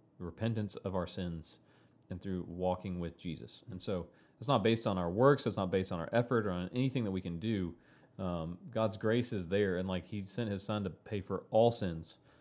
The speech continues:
but it's a gift that has to be received. And,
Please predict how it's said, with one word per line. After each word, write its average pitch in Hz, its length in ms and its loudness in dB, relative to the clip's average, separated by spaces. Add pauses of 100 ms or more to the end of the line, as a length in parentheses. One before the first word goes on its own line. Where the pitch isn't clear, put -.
(720)
but 127 100 2
it's 107 100 -2
a 117 40 2
gift 113 280 2
that 98 100 6
has 107 180 2
to 107 60 -6
be 104 100 0
received. 87 560 -2 (460)
And, 92 480 -2